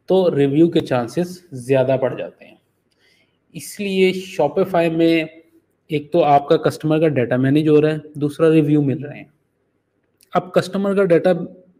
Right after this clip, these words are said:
आपके पास आ रहा है, ये भी आपके लिए बहुत बड़ा data बन जाएगा। कल को for example आपने हज़ार, दो हज़ार piece बेच लिया इस तरह और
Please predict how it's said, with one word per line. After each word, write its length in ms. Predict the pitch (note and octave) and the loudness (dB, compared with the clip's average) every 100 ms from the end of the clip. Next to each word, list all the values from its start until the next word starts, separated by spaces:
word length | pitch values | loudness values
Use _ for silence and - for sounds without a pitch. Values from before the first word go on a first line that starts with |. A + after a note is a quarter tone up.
| _ - | _ -12
आपके 260 | D#3+ C#3+ F3 | -10 -8 -6
पास 220 | E3+ D#3+ | -4 -2
आ 120 | C#3 C3 | -2 0
रहा 120 | C#3+ | 0
है, 140 | C#3 C#3+ _ - - _ _ | -2 -8 _ -20 -20 _ _
ये 160 | B2+ B2 | -6 -4
भी 140 | B2+ | 2
आपके 260 | D3 C#3 D3+ | 2 2 -2
लिए 140 | D3+ | -4
बहुत 260 | C#3+ C3 C#3 | 0 0 0
बड़ा 220 | C3+ C3+ | 0 0
data 320 | C3+ B2+ C3+ | 0 -2 -2
बन 180 | C3+ B2 | -4 -4
जाएगा। 360 | B2+ B2 B2 B2 _ _ _ | -4 -4 -6 -10 _ _ _
कल 180 | - D#3 | -6 -4
को 160 | D#3 D#3+ | -2 -4
for 180 | D#3 D3 | -2 -2
example 460 | C#3+ C#3 C#3 C#3+ | -2 -4 -4 -2
आपने 240 | C#3+ C#3 D3 | -2 -2 -4
हज़ार, 360 | C3+ B2 B2+ | -4 -2 -4
दो 160 | C3+ C3+ | -2 -2
हज़ार 160 | C#3 C#3 | -2 -4
piece 280 | C#3 B2+ - | -6 -10 -6
बेच 280 | B2+ A#2 C3+ | -6 -6 -6
लिया 200 | C3+ C3 | -4 -4
इस 200 | C3 - | -6 -8
तरह 120 | B2 | -4
और 320 | B2 B2 B2+ | -4 -4 -10